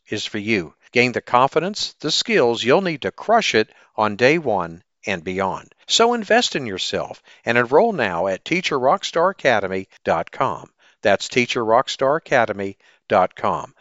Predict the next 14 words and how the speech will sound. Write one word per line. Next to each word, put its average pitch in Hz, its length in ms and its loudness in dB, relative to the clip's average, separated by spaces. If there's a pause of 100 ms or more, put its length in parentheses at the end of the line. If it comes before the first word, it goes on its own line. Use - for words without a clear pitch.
(160)
I 95 140 0
promise 135 500 0
you'll 131 120 -2
find 127 340 0
this 143 180 -2
to 117 140 -6
be 113 320 -4
a 101 140 -8
transformational 113 1040 -4 (340)
experience. - 760 -10 (360)
All 214 160 6
right, 113 300 2
let's 113 180 -4
continue. 87 540 -10